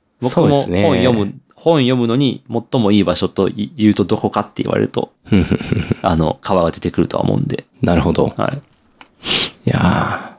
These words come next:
Speaker 2: ー、なんか良かったですね。
Speaker 1: はい。良かったです。<laughs> じゃあ皆さんの川を教えてくださいという。
Speaker 2: はい。
Speaker 1: 川のコーナーですね。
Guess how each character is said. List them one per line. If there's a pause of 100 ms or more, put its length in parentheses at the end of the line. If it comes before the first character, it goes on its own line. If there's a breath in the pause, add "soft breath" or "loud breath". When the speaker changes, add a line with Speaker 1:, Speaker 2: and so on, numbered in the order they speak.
Speaker 2:
ー、
な
ん
か (180)
良
か
っ
た
で
す
ね。
Speaker 1:
は
い。 (220)
良
か
っ
た
で
す。 (120)
<laughs>
じ
ゃ
あ
皆
さ
ん
の
川
を
教 (120)
え
て
く
だ
さ
い
と
い
う。 (100)
Speaker 2:
は
い。 (120)
Speaker 1:
川
の
コ
ー
ナ
ー
で
す
ね。